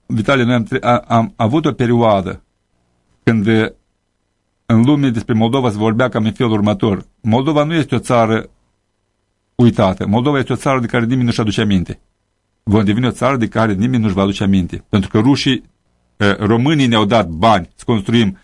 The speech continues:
e, e, după inundații sate, iar rușii nu ne-au dat nicio barcă măcar. Și nici nu ne vor da. Ei n-au interes să dea aici. Nu au interes să dea. Cum îi chinuie pe beloruși, le pune embargouri chiar în,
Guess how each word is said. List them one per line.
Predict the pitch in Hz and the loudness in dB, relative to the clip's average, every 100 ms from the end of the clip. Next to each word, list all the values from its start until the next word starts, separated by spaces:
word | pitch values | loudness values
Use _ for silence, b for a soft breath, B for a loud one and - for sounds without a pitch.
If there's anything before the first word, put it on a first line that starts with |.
| b _ _ _ | b _ _ _
e, | - 110 - | -2 -2 0
e, | 101 | 0
după | 90 | 2
inundații | 117 113 113 107 95 | 2 2 0 0 -2
sate, | - 95 85 131 - _ _ _ - B B | 0 2 2 -2 -6 _ _ _ -20 B B
iar | 113 117 | 2 4
rușii | 156 147 147 147 | 2 2 0 0
nu | 131 | -2
ne-au | 135 | 0
dat | 139 135 | 0 -2
nicio | 127 143 | -2 0
barcă | 113 117 101 95 | 4 4 4 -2
măcar. | 90 95 - _ _ _ _ _ _ _ _ _ _ _ _ | -4 -6 -12 _ _ _ _ _ _ _ _ _ _ _ _
Și | - | -2
nici | 131 | 0
nu | 151 | 0
ne | 147 | -2
vor | 143 147 | 0 0
da. | 135 95 | 0 0
Ei | 147 | 0
n-au | 202 | 0
interes | 190 233 208 - | 2 2 0 0
să | 160 | -2
dea | 165 | -2
aici. | 127 98 - _ _ - | -2 -4 -8 _ _ -4
Nu | 180 240 | 0 4
au | 214 135 | 4 4
interes | 131 185 135 | 2 2 0
să | - | -2
dea. | 127 110 - _ _ _ - | -4 -4 -6 _ _ _ -2
Cum | 156 | -2
îi | 165 | 0
chinuie | 214 180 | 0 0
pe | 135 | 0
beloruși, | 135 117 120 147 | 2 2 2 0
le | 156 | -2
pune | 156 156 | 0 0
embargouri | 151 147 143 165 160 | 0 0 0 0 0
chiar | 165 147 | 0 -2
în, | 143 | -2